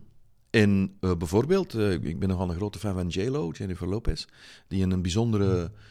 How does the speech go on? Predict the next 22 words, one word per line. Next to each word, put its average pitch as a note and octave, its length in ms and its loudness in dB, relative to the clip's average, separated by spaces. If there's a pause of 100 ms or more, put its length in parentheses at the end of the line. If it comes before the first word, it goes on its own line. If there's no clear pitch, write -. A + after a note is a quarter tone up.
(240)
eh, E2 540 -4 (280)
ja, E2+ 340 -10 (200)
levensloop, G#2+ 760 2
eh, B2 160 -2
kent F#3 300 -2
en G2 120 -4
die F2 220 -6 (100)
uitermate F2+ 840 -6
succesvol A#2 520 -8
is, C#3+ 140 -6
uiteraard, C3 420 -8
zoals A#2 180 -8
dat G#2+ 100 -8
je G2 80 -6
weet, C3 240 -4
hè, C3+ 160 -6
als G#2 120 -8
zangeres, F2+ 380 -8
actrice, A#2+ 360 -8
maar G#2 120 -2
ook G2 140 -8
als, E2 140 -12